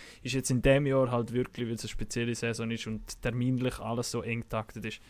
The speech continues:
nicht anders möglich gewesen. Sonst gehe ich schon davon aus, hätten sie mit einer Best of Five Serie die Pre-Playoffs gemacht. Und dann finde ich es völlig legitim und gut. Und ich muss schon sagen, dort wo Rappi den Match gewonnen hat, der zweite Match, dort ist bei mir als Zuschauer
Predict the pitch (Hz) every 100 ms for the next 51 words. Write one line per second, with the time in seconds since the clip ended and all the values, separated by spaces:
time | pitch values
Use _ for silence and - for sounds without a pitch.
0 | - 127 123 123 120 - 131 139 - 135
1 | - - - 139 131 - - - - 143
2 | 135 143 127 135 135 135 131 - 123 127
3 | 117 120 - 127 - 120 - 117 120 127
4 | - - 123 117 120 120 - - - 127
5 | - 131 127 127 123 117 - 117 120 -
6 | - - - - - 120 131 131 117 110
7 | 107 113 123 - 113 110 - 117 110 -
8 | 120 110 123 - - 175 196 151 202 139
9 | 113 110 - 151 143 131 139 - - 214
10 | - - - - - - - - - -
11 | - 127 135 160 - 143 143 131 104 -
12 | - 131 131 120 110 120 - - - -
13 | - - - 123 - - - - 143 -
14 | 127 180 185 139 - - 147 156 - 98